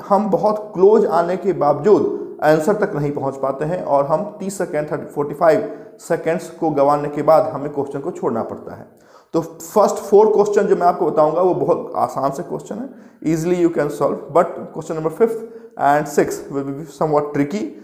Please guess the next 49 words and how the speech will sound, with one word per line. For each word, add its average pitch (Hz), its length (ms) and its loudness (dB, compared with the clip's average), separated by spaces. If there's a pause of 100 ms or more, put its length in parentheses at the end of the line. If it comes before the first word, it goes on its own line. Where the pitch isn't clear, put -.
(340)
somewhat 170 280 2
tricky 185 240 2
in 220 160 0
the 185 160 -2
sense 311 220 -2 (160)
कि 180 60 -4
डिफरेंस 226 440 2
सीरीज 208 260 2
ही 220 100 0
है, 160 200 4 (400)
लेकिन 170 240 4
फिर 190 220 2
भी 185 180 4 (160)
उसमें 180 320 -4
आपका 143 440 0 (460)
क्या 160 120 6
है, 175 160 2
तो 208 420 2
थोड़ा 160 120 4
सा 165 200 4 (840)
जो 139 80 0
ट्विस्ट 226 420 2
है 233 100 6
वो 208 120 8
बना 156 200 4 (100)
हुआ 156 160 4
है। 269 160 -4
That 147 240 -2
twist 180 240 0
we 156 80 0
will 139 160 -8
come 151 180 0
to 131 120 -2
know 196 100 -2 (340)
and 151 240 -4
how 170 240 6
to 220 100 2 (120)
solve 165 380 4
those 190 280 6
type 185 220 0
of 175 100 -8
number 160 220 0
series, 156 420 -4
difference 208 300 -2
series 151 200 -2
question, 147 400 -2 (420)
that - 400 2
I 120 100 -2
will 139 220 0